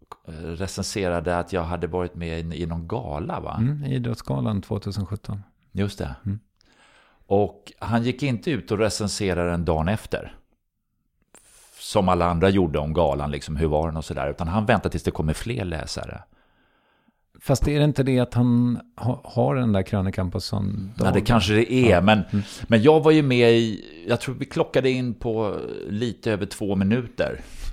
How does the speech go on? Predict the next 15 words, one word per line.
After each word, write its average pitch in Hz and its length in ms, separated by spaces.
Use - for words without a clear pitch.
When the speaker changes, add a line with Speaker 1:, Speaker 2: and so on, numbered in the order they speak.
Speaker 2:
Okej. 120 320
Speaker 1:
på 95 400
en 98 200
gala 90 300
på 90 100
tre 85 240
timmar. 87 480
Speaker 2:
Mm. 131 180
Speaker 1:
Och 95 140
den 98 280
gick 85 220
han 78 120
loss 101 240
på. - 280
Speaker 2:
Okej. - 380